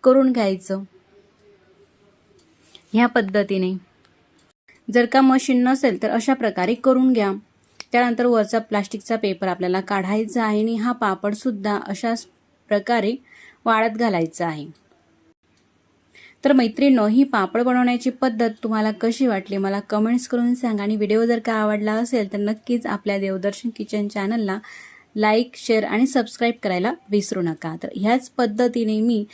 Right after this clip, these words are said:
पुरी मेकरवरती सगळे पापड हे करून घेतलेले आहे. मस्त असे एकसारखे झालेले आहे. त्यानंतर हे जे पापड आहे आपल्याला वाळून घ्यायचे आहे.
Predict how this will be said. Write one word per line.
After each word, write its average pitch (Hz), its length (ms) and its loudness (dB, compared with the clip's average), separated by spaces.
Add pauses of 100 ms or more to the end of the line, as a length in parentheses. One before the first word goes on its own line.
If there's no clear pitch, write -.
(260)
पुरी 262 200 4
मेकरवरती 214 640 2
सगळे 214 380 0
पापड 190 360 -4
हे 202 180 -4 (120)
करून 226 280 2
घेतलेले 180 380 -4
आहे. 170 220 -4
मस्त 196 320 -6
असे 233 200 -2
एकसारखे 214 640 -4
झालेले 180 360 -2
आहे. 165 300 -2 (560)
त्यानंतर 240 360 2
हे 220 140 2
जे 226 160 -2
पापड 208 440 -4
आहे 208 160 0
आपल्याला 196 340 -4
वाळून 202 380 0
घ्यायचे 175 400 -2
आहे. 170 260 -2